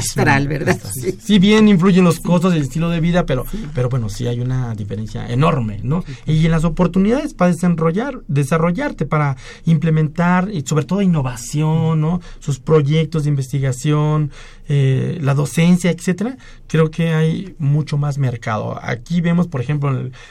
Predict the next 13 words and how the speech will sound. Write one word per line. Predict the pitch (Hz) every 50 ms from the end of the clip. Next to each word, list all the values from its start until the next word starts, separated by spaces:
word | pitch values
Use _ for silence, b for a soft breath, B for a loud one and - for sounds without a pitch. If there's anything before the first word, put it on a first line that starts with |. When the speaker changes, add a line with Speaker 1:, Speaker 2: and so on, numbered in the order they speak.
| B B -
Speaker 2:
en | 131
el | 131
caso | 131 151 135 -
de | 156 147
México, | 160 156 156 -
digo, | 151 147 147 139 131 131 - - - - - - 208
revisamos | 147 139 156 151 156 - - 320 359 320
nosotros | 208 156 185 190 220 185
para | - - 131 117
poder | 120 135 139 160 160
hacer | 156 - 156 151
ese | 156 147 -
análisis, | 147 139 127 127 123 113 143 151 -